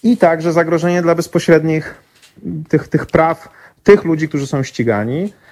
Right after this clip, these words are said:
i pogwałcenie także prawa społeczeństwa do tego, żeby ci inni, którzy powinni być ścigani, a nie są, e, e, by-, by-, byli ścigani. Więc to jest taki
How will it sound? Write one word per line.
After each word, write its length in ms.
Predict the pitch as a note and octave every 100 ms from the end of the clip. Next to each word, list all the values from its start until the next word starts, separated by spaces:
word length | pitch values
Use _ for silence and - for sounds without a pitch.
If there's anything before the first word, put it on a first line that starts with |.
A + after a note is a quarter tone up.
| _ _
i 320 | - D3+ G#3+ G#3+ - - -
pogwałcenie 640 | E3+ E3+ F3+ F3 G3 F#3+
także 460 | F3+ F3 E3+ E3+ E3 - _ - E3+ D#3
prawa 280 | D#3+ D#3+ E3
społeczeństwa 580 | - D#3 D3 D#3+ D#3+ D#3
do 100 | D#3
tego, 180 | D#3
żeby 180 | D#3+ E3
ci 200 | E3+ F#3+
inni, 280 | G#3+ F#3+ D#3
którzy 240 | - B2+
powinni 340 | C3 D3 D#3+ D3+
być 160 | C3+
ścigani, 400 | - C3 C3+ C3+
a 80 | C3
nie 140 | B2 B2
są, 240 | B2+ B2+ - - - - _ -
e, 40 |
e, 240 | A#2+ A#2+ A#2 - - B2+ B2+ B2 B2 B2+ C3
by-, 140 | C3+
by-, 140 | C3+
byli 380 | C3+ C3+ C3+ B2+
ścigani. 460 | - - G2 A1 - - - _
Więc 380 | D3+ E3+ E3+ D#3
to 140 | G#3+
jest 140 | A#3 -
taki 340 | A3+ G#3+ G3+